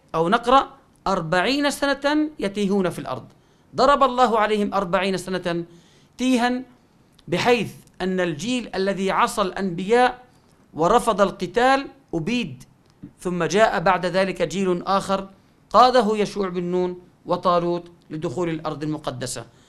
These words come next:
ثم تأتي سورة الأعراف، وفيها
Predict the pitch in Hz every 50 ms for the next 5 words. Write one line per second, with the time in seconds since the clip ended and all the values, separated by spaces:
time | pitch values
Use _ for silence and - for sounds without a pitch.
0 | _ _ _ _ _ _ - - 208 214 214 214 285 277 269 - - 254 - -
1 | 254 247 233 233 220 202 - 185 185 185 185 170 139 117 - - - _ _ _
2 | _ _ _ _ _ _ _ _ _ _ _ - - 143 143 - 226 240 226 165
3 | 214 208 214 202 208